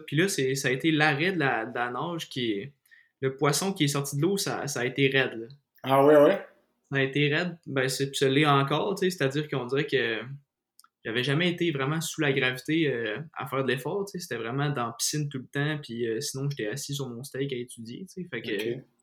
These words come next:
Speaker 1: sortir de l'eau, c'est, c'est plus difficile, puis justement, tu sais, c'est, c'est, c'est beaucoup mes genoux en ce moment qui me travaillent, puis
Speaker 2: Ok.
Speaker 1: je trouve que je me trouve résilient là-dedans, tu sais. Au début, je m'excitais, tu sais, j-, j'avais de la misère à me contrôler, puis je partais courir, puis je partais courir comme un malade.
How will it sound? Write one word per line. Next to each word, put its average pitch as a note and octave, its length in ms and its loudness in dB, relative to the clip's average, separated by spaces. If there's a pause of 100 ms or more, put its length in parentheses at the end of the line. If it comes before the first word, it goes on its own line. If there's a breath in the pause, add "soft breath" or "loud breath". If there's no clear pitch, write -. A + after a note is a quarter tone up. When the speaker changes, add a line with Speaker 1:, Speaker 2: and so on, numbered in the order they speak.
(1300)
Speaker 1:
sortir C#3+ 420 -2
de C3+ 100 6
l'eau, D#3 160 4
c'est, B2+ 200 0
c'est B2 220 -2
plus - 120 -4
difficile, D#3 600 0 (420 loud breath)
puis A#2 680 -2
justement, B2+ 520 -2
tu C#3 140 -2
sais, - 0 -
c'est, B2+ 280 -4
c'est, B2+ 180 -4
c'est A#2+ 240 -4
beaucoup B2+ 220 -4
mes B2+ 240 0
genoux C#3 220 2
en B2+ 100 -2
ce C#3+ 100 -8
moment C3 180 -4
qui C3+ 120 -8
me B2 80 -6
travaillent, B2 460 0 (440)
puis G#2+ 640 -2
Speaker 2:
Ok. - 140 -20
Speaker 1:
je - 100 -12
trouve C#3 160 0
que C3 60 -4
je B2+ 40 -4
me A#2 100 -2
trouve C3+ 200 0
résilient B2+ 500 0
là-dedans, A2+ 420 -2
tu A#2 200 -6
sais. A#2 60 -2
Au A2+ 120 0
début, A#2 280 0
je C3+ 80 0
m'excitais, C3 500 0
tu C3 60 -8
sais, B2 220 -4
j-, - 680 -10
j'avais A2+ 160 -2
de A2+ 40 -6
la A2+ 100 -2
misère A#2 180 -2
à B2+ 160 2
me G#2+ 60 -8
contrôler, A2+ 540 -4
puis - 100 -12
je - 40 -16
partais A2 260 -6
courir, A#2+ 340 -6
puis - 100 -12
je - 60 -14
partais C3 260 -10
courir B2+ 340 -10
comme - 180 -12
un A2 60 -8
malade. A2 400 -6